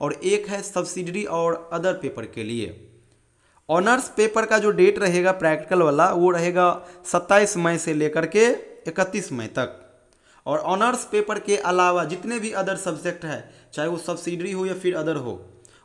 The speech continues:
उनका एग्जाम डेट एक जून से लेकर के आठ जून तक मेंशन है। कहने का अर्थ, जो स्टूडेंट्स प्रैक्टिकल वाला ऑनर्स पेपर रखे हैं, उनका एग्जाम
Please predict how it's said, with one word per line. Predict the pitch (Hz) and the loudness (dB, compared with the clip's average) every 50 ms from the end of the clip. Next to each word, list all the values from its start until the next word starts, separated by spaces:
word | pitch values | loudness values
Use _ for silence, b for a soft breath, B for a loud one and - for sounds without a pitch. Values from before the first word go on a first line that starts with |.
| b - | b -4
उनका | 170 196 190 - 208 202 | -4 -4 0 4 4 6
एग्जाम | 196 180 180 - 180 170 170 170 170 | 6 4 2 2 2 2 2 2 2
डेट | 160 190 214 233 - - - - - - - - _ _ _ _ _ _ - - | 4 6 6 6 4 2 -10 -14 -18 -20 -20 -20 _ _ _ _ _ _ -6 2
एक | 170 190 214 220 - - - - - - - - - - | 4 4 4 4 2 -8 -12 -16 -18 -20 -20 -20 -20 -20
जून | 131 120 135 151 165 170 156 | -12 -6 -4 -4 -2 -4 -4
से | 160 - 156 | -4 -2 -2
लेकर | 151 156 151 - - 156 151 | -2 -2 -2 -2 -4 -6 -6
के | 151 175 190 190 190 - - - - - | -4 -4 -4 -4 -6 -10 -14 -16 -6 -2
आठ | 160 165 160 - 139 135 | 0 2 2 0 -2 -8
जून | 127 131 127 120 | -8 -8 -8 -8
तक | 113 127 120 - | -8 -10 -10 -8
मेंशन | 123 120 113 110 107 - 120 110 107 | -8 -8 -8 -8 -10 -10 -10 -10 -10
है। | 110 104 95 90 - - _ _ _ _ _ _ _ _ _ _ b b b b b b b b b b b - | -10 -12 -14 -16 -18 -20 _ _ _ _ _ _ _ _ _ _ b b b b b b b b b b b -2
कहने | 180 202 220 247 262 | -2 0 0 0 0
का | 254 254 247 247 | 2 2 4 4
अर्थ, | 220 165 - - - - | 4 2 0 -6 -14 -12
जो | 135 135 190 233 247 | -6 0 4 4 4
स्टूडेंट्स | 240 - - 233 220 240 226 208 156 - - - - - - b b b b b b _ _ - | 4 2 -2 0 0 2 2 0 -2 -4 -6 -12 -14 -18 -20 b b b b b b _ _ -4
प्रैक्टिकल | 160 185 202 202 - - 240 240 | -2 -2 -2 -2 -2 -2 0 2
वाला | 226 220 208 208 190 | 2 2 2 2 2
ऑनर्स | 190 190 190 190 185 185 - | 2 0 0 0 -4 -4 -4
पेपर | - 185 180 180 170 147 | -4 -4 -4 -2 -2 -4
रखे | 147 - - - 160 | -4 -4 -6 -6 -6
हैं, | 160 160 196 220 - - | -4 -4 -4 -6 -6 -8
उनका | 170 165 156 160 170 165 | -6 -6 -4 -2 0 0
एग्जाम | 160 147 - - - - 160 185 220 240 | 0 -2 -4 -6 -4 0 2 2 2 0